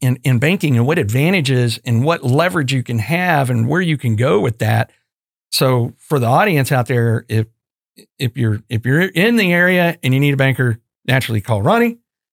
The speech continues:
But if you don't have a banker and you're not gonna call Ronnie, you need to find one, because it does make a difference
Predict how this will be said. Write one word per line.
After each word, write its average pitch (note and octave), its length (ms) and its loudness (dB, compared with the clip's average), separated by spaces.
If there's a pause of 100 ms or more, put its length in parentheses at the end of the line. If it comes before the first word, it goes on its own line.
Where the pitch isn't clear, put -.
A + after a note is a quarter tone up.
(180)
But D3 300 0
if C3 120 -4
you B2 60 0
don't F3 180 0
have C#3 160 0
a C3+ 60 0
banker C3 320 0
and A#2 100 2
you're B2 80 2
not C#3 100 0
gonna A#2+ 120 -4
call B2+ 160 -2
Ronnie, A2+ 240 2
you D3 180 0
need E3 140 0
to A2+ 80 -2
find D#3+ 420 0
one, A2+ 320 0 (400)
because A#2 260 0
it D#3+ 200 -2
does D3+ 340 0
make B2+ 220 0
a A#2 60 -2
difference B2 580 -2